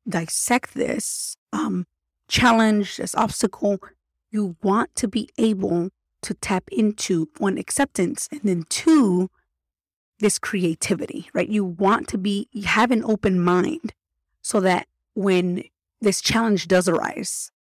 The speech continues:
you know ahead of time, "Okay, there's gonna be a challenge.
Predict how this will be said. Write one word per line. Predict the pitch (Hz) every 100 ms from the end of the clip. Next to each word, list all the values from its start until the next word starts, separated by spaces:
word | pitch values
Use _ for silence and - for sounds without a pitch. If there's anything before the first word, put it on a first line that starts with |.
| _ _ _ _
you | - 202
know | 196 202
ahead | 180 190
of | 185
time, | - 170
"Okay, | 175 - 170
there's | 170 -
gonna | 190
be | 185
a |
challenge. | 202 - 180 175 202 214